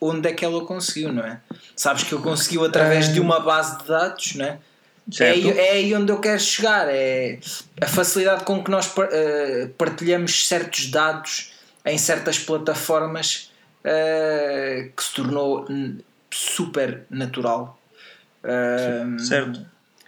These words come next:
Speaker 1: e, e que
Speaker 2: Eu,
Speaker 1: acaba
Speaker 2: a
Speaker 1: por
Speaker 2: ser
Speaker 1: ser a, a fonte, eh, às vezes acaba, não,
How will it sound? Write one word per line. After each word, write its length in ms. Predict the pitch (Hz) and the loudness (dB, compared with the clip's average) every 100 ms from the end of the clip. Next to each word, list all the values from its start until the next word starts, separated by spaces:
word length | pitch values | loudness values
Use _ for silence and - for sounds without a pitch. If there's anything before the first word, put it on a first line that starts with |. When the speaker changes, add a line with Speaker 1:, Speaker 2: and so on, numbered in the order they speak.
| _ - | _ -8
Speaker 1:
e, 100 | 139 131 - | -6 -6 -6
e 160 | - | 0
que 60 | - | 4
Speaker 2:
Eu, 60 | 180 | 4
Speaker 1:
acaba 260 | 165 156 | 4 2
Speaker 2:
a 20 | 156 | 2
Speaker 1:
por 80 | |
Speaker 2:
ser 80 | - | 2
Speaker 1:
ser 140 | 208 175 | 4 4
a, 260 | 156 - 175 | 2 0 -2
a 20 | |
fonte, 560 | - 196 196 202 202 | 0 0 2 2 0
eh, 420 | 208 202 160 139 98 | 0 0 0 0 0
às 100 | 165 | 0
vezes 220 | 185 180 | 0 0
acaba, 320 | 196 196 - | 2 2 0
não, 280 | 156 160 - | -2 -4 -6